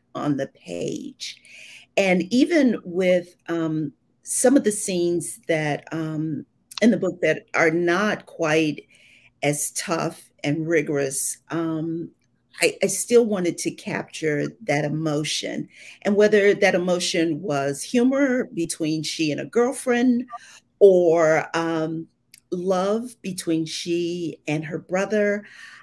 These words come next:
I wanted to make sure that the reader kinda stood in her place and not necessarily looking through her eyes and seeing, you know,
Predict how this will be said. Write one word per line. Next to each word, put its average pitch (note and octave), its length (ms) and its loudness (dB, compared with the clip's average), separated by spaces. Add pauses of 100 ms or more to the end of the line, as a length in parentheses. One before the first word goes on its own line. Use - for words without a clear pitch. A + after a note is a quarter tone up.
(180)
I F3+ 100 4
wanted G#3 640 -2
to F#3 140 -4
make F3 200 -2
sure E3+ 440 2
that D#3 220 -2
the D3+ 100 -2
reader E3+ 400 -2
kinda E3 200 -2
stood E3+ 420 -2
in D3 220 0
her D3 100 -4
place D3 600 -4
and A3 120 2
not D#4+ 200 2
necessarily D#3+ 760 -2
looking G3+ 420 -2
through D#3 180 -2
her C3+ 220 -4
eyes E3+ 420 -4
and D3+ 180 -2
seeing, E3+ 460 0
you D#3 100 0
know, C#3 340 -4